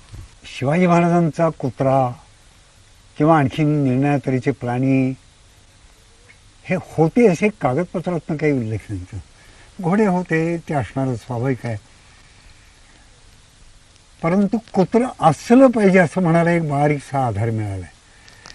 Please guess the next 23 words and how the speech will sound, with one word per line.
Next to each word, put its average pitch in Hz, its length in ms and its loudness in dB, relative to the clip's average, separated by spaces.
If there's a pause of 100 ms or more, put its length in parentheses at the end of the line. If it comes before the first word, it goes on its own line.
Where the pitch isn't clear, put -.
(460)
शिवाजी 208 260 6
महाराजांचं 175 480 4
एक 156 140 0
शिल्प 180 540 -2 (1300)
कर्नाटकामध्ये 151 1000 0 (300)
धारवाडपासून 175 960 -2 (460)
एक 151 140 -6
दहा 135 180 -2
किलोमीटरवरती 143 960 -2
यादवाड 127 400 0
नावाचं 143 320 -2
एक 113 120 -4
गाव 104 160 -10
आहे. 87 120 -16 (760)
आधी 214 300 0 (1080)
तिथे 208 300 8
एका 208 180 2
मंदिरामध्ये 175 800 4 (200)
एक 170 180 -4
शिल्प 180 500 0 (420)
महाराजांचं 135 520 -2
लावलेलं 104 440 -8
आहे, 80 80 -18